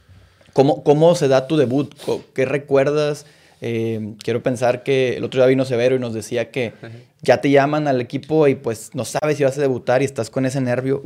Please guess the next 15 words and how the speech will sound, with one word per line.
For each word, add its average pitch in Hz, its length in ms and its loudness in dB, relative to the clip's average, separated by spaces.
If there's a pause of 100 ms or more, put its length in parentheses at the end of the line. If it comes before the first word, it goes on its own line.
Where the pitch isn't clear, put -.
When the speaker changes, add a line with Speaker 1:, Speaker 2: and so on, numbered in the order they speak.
(100)
Speaker 1:
Co-, 113 200 -6
¿qué? - 120 -6
Cuéntanos, 127 460 -4
¿cómo 123 220 -12
fue - 180 -8
eso? 131 60 -4
Speaker 2:
Sí, 147 260 -6 (180)
eh, 135 440 4
bueno, 143 200 0
yo, 135 220 -4
yo 135 760 -4 (480)
me 135 120 -2
tocó, 139 500 -2
fíjate 156 340 -8
que, 127 300 -8